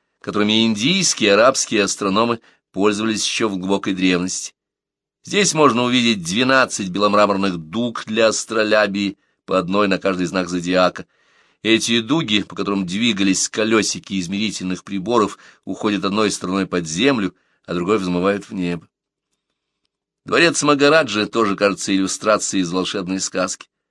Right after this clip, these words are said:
Сказочным выглядит его розовый цвет, его изысканные аркады. Главным декоративным элементом дворца служит резьба по мрамору. Перед входом во дворец стоят два больших металлических чана.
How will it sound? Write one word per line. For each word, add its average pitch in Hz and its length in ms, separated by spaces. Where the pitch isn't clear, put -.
Сказочным 113 800
выглядит 104 380
его 107 140
розовый 104 340
цвет, 98 640
его 92 220
изысканные 95 600
аркады. 90 500
Главным 196 460
декоративным 175 640
элементом 170 500
дворца 101 460
служит - 800
резьба 110 480
по 165 180
мрамору. 95 560
Перед 127 340
входом 196 540
во 110 80
дворец 101 380
стоят 95 300
два 143 280
больших 160 480
металлических 156 600
чана. 85 560